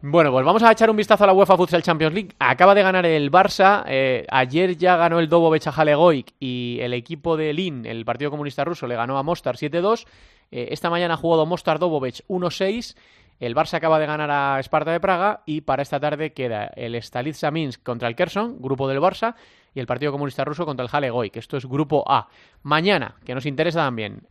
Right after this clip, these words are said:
empieza el grupo de la muerte, el grupo C, en Almaty, Benfica, Pésaro, y es, eh, eso en el grupo C. En el grupo B, en Tiumen, se enfrentan Sporting de Lisboa y Novo, ¿cómo se dice esto, Gus? Brilleme.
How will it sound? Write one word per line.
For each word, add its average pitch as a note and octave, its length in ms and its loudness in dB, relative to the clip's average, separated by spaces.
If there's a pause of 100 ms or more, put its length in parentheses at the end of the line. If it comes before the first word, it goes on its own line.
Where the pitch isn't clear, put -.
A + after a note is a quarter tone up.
(120)
empieza E3 420 2
el G3 60 6
grupo G3 240 4
de F3+ 60 6
la D#3 80 4
muerte, A2+ 240 -6
el C3 60 -2
grupo D#3+ 260 2
C, G#3+ 300 -2 (280)
en C3 140 -4
Almaty, F#3 520 0
Benfica, D#3+ 680 0
Pésaro, F#3+ 460 0 (360)
y C3+ 120 -4
es, C3 180 -6
eh, B2+ 340 -4
eso D3+ 160 -6
en D#3 60 -2
el D3 60 -2
grupo C3+ 240 -2
C. F3+ 320 -6
En C3 80 -6
el C3 80 -4
grupo E3 280 0
B, E3+ 120 0
en D#3 100 -6
Tiumen, D3+ 460 -2
se - 80 -8
enfrentan C#3+ 300 -6
Sporting D3 280 -6
de C#3+ 80 -4
Lisboa C3+ 480 -2
y A#2+ 140 -8
Novo, C#3 460 -4
¿cómo B2+ 180 -10
se B2+ 60 -8
dice B2 100 -8
esto, C#3 180 -10
Gus? D#3 180 -10
Brilleme. A#2+ 540 -10